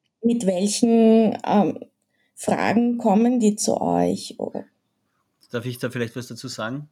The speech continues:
Speaker 1: Mhm.
Speaker 2: Äh, mir ist es aufgefallen in letzter Zeit, dass da ei-, dass das einfach leider viel zu sehr akzeptiert wird und dass da, dass, dass sie stagnieren in die Richtung. Das Vertrauen uns gegenüber ist, äh,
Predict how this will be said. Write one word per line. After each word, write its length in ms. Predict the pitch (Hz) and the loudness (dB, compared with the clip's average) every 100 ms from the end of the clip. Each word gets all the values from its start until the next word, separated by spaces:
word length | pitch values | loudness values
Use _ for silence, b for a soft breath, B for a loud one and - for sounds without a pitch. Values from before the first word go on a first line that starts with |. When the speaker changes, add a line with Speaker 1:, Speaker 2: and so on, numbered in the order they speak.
| 240 | -2
Speaker 1:
Mhm. 400 | 240 240 285 - _ - | 0 0 -2 -10 _ -16
Speaker 2:
Äh, 140 | 117 117 | -10 -4
mir 240 | 120 120 | -2 -2
ist 160 | 120 120 | -4 -8
es 180 | 120 - _ _ _ _ | -14 -16 _ _ _ _
aufgefallen 560 | - 117 - 120 117 123 | -20 -18 -16 -10 -8 -6
in 80 | |
letzter 320 | 120 113 - 120 | -6 -8 -14 -12
Zeit, 540 | 110 110 120 - - _ _ | -10 -10 -12 -18 -20 _ _
dass 160 | 120 113 | -18 -14
da 100 | 123 | -12
ei-, 280 | 104 117 120 _ _ _ _ | -12 -14 -16 _ _ _ _
dass 160 | - 120 | -20 -18
das 140 | 120 | -16
einfach 360 | - 117 120 120 | -16 -14 -14 -10
leider 320 | 120 110 123 | -8 -6 -8
viel 200 | 120 135 | -8 -10
zu 140 | 131 131 | -10 -12
sehr 220 | - 117 | -10 -10
akzeptiert 560 | 117 - - - 151 135 | -10 -14 -14 -8 -8 -8
wird 200 | 113 113 | -12 -10
und 140 | 113 | -12
dass 140 | 117 | -14
da, 340 | - 117 117 117 | -10 -10 -8 -12
dass, 520 | 113 117 - - - | -14 -18 -18 -20 -20
dass 560 | 120 113 - - - - | -18 -16 -16 -16 -20 -20
sie 180 | - 131 | -14 -12
stagnieren 580 | 117 123 117 123 151 160 | -8 -10 -8 -6 -4 -4
in 100 | 123 | -4
die 80 | 117 | -6
Richtung. 460 | 110 107 117 107 _ b b b - | -12 -14 -16 -16 _ b b b -18
Das 120 | 117 | -14
Vertrauen 480 | - 120 113 113 135 | -10 -8 -6 -4 -4
uns 220 | 131 135 | -4 -6
gegenüber 340 | 143 135 127 131 | -4 -4 -4 -6
ist, 280 | 123 - | -10 -10
äh, 320 | 123 120 120 | -8 -8 -8